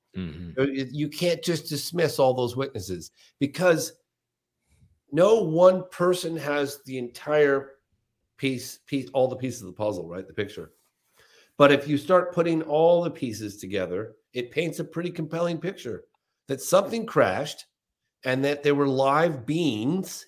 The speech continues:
Speaker 2: entities, whatever the hell you wanna call them, wandering around in the town in broad daylight
Speaker 1: Mm-hmm.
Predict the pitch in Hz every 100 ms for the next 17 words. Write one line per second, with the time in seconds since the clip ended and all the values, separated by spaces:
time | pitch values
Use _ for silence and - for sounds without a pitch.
0 | - 131 147 143 110 104 139 151 - _
1 | _ _ _ _ - 110 143 175 139 117
2 | 113 107 104 98 104 95 101 180 185 _
3 | _ _ _ _ _ _ _ _ _ 135
4 | 123 143 165 175 180 165 180 240 - -
5 | _ _ _ _ _ 139 143 143 151 208
6 | 120 110 - 107 131 135 156 190 67 67
7 | _ _ _ - 82 76 90